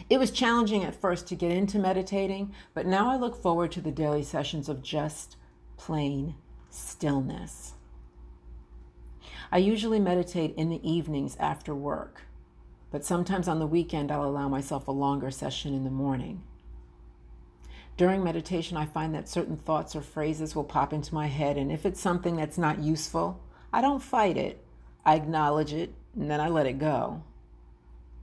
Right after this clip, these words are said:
Sometimes the thought or phrase is very useful.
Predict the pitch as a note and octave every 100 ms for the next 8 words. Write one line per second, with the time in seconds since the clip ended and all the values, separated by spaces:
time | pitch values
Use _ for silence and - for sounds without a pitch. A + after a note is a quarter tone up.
0 | - - - - - - - G3+ G#3 G#3
1 | G3+ G3 D3+ - E3+ E3+ E3+ - E3+ E3+
2 | D#3+ D#3 D3 - F3 A3 F3 A#2 - -
3 | - -